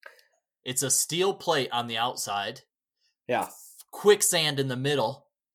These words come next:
Speaker 1: And
Speaker 2: Yeah.
Speaker 1: another steel plate. It's filled with fluid.
Speaker 2: Yeah, is quicks-, is it, like, incompressible?
Speaker 1: I don't know if quick, I don't know if quicksand is,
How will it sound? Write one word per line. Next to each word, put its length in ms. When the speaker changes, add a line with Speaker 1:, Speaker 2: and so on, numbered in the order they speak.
Speaker 1:
And 80
Speaker 2:
Yeah. 100
Speaker 1:
another 260
steel 320
plate. 360
It's 160
filled 360
with 140
fluid. 480
Speaker 2:
Yeah, 240
is 140
quicks-, 300
is 260
it, 100
like, 160
incompressible? 760
Speaker 1:
I 60
don't 140
know 120
if 120
quick, 220
I 60
don't 120
know 100
if 160
quicksand 500
is, 220